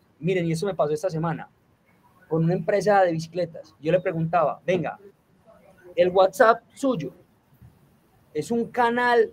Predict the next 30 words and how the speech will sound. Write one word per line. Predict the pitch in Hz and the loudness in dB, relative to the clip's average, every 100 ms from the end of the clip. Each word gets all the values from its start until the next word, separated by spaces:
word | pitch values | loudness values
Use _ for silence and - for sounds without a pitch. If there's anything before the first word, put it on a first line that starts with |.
| _ | _
más | 170 190 233 233 | -6 0 2 4
de | 220 | 2
ventas | 226 269 262 240 - - _ _ _ _ _ | 2 0 -4 -6 -8 -16 _ _ _ _ _
o | 151 185 | 2 4
es | 180 220 | 4 0
una | 214 | -2
unidad | 208 180 170 170 | 0 0 0 0
de | 196 | 0
negocio | 185 160 208 208 202 185 - _ - 143 | 0 2 2 2 -2 -2 -6 _ -16 -2
dentro | 185 165 160 | -2 -2 -4
de | |
la | 160 | -2
organización?". | 147 151 139 - 151 - _ _ _ _ _ _ _ _ - | -4 -8 -12 -12 -12 -12 _ _ _ _ _ _ _ _ 2
"No, | 185 247 | 4 4
es | 233 | 2
un | 220 | -2
canal, | 226 214 254 220 139 - _ _ | -2 0 2 0 -2 -10 _ _
porque | 160 160 | -8 -4
yo | 151 | -4
por | 156 190 | 0 0
ahí | 170 | 0
también | 180 185 190 | -2 -4 -2
vendo". | 202 165 | -4 -6
Y | - | -8
yo, | 135 | -6
Ah, | 143 151 151 156 151 _ _ _ _ | -2 0 0 -4 -8 _ _ _ _
ahí | 151 156 | -6 -4
está | 165 185 | -2 0
la | 190 | 2
diferencia, | 185 151 190 185 165 | 0 -4 -6 -8 -12